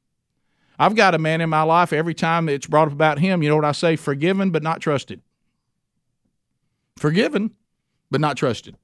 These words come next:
Uh, because that's something that takes time, and there's some things you may not ever get to do again here on earth if, if, if, if it was something, uh, that was error. And plus, what he's saying is, "I can't trust you with the role of an older brother.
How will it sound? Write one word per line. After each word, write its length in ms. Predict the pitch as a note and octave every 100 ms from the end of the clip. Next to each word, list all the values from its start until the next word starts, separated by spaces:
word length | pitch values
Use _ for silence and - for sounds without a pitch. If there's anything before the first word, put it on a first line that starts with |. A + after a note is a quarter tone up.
| _ _ _ _ _ _ _ _ -
Uh, 160 | C3+
because 380 | C#3+ D3+ E3 D3+
that's 240 | E3+ A3+
something 400 | - E3+ E3 E3
that 140 | D#3 D3+
takes 260 | D3+ C#3+
time, 260 | - A3+ G3+
and 80 | C#3+
there's 160 | F3+
some 200 | - D#3
things 260 | E3 D#3+ F3
you 100 | E3
may 160 | D#3 D#3+
not 200 | E3+ C#3+
ever 180 | D#3+
get 160 | D#3 F#3
to 80 | F3
do 160 | G#3+
again 380 | C#4 F3+ G2+ G2+ -
here 240 | A#2+ C3
on 140 | B2
earth 300 | B2+ B2 C#3 -
if, 200 | B2+ -
if, 180 | C3+ A#2
if, 200 | C#3 A#2
if 220 | C3+ -
it 100 | C#3
was 140 | C#3 -
something, 520 | D3 C3 - C#3+ C#3+ - _ -
uh, 180 | B2 B2
that 220 | B2+ C3
was 200 | C3+ C3 -
error. 220 | G#3+ E3+
And 160 | C3 C3
plus, 260 | A3+ A3+
what 120 | F3+ D3
he's 120 | -
saying 280 | A3 A3+ D#3
is, 140 | D#3
"I 100 | E3
can't 320 | F#3+ - F#3+ -
trust 340 | - A3 -
you 120 | F3+
with 100 | F3
the 80 | E3
role 240 | E3+ F3+
of 80 | F#3
an 60 | F3+
older 180 | G3+ G#3
brother. 360 | A3+ C4+ -